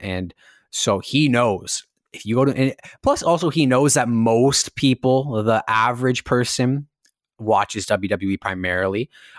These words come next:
Um, and I, it's not realistic to expect everyone to be super well versed in every, you know, offshoot of wrestling and every promotion. But, um,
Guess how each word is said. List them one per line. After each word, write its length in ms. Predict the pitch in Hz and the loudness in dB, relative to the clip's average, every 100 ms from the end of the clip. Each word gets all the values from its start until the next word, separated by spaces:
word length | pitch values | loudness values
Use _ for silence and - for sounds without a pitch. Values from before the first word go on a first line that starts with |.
| - | -4
Um, 200 | 104 101 | -2 -2
and 120 | 98 107 | -2 -4
I, 120 | 104 | -4
it's 320 | 80 104 - | -4 -6 -2
not 240 | 151 131 - | 0 0 -4
realistic 480 | 101 104 101 - 101 | -4 0 0 -2 -6
to 60 | 101 | -8
expect 300 | - 104 104 | -4 -4 -2
everyone 320 | 98 104 104 | -2 -2 -2
to 60 | 95 | -2
be 80 | |
super 260 | 87 104 98 | -4 -6 -4
well 180 | 98 95 | -2 -2
versed 240 | 95 - | -2 -6
in 80 | 95 | -6
every, 360 | 101 95 98 92 | -6 -6 -6 -6
you 260 | 87 95 90 | -8 -10 -8
know, 180 | 90 92 | -10 -4
offshoot 460 | 95 90 - 104 95 | 0 0 -2 -6 -6
of 120 | 90 | -4
wrestling 380 | 92 - - 98 | -4 -4 -6 -8
and 100 | 92 | -8
every 160 | 90 | -10
promotion. 520 | - 92 90 - 143 - - - - _ | -12 -12 -10 -10 -12 -16 -20 -20 -20 _
But, 140 | 123 117 | 0 2
um, 440 | 113 107 101 98 | 2 2 0 -2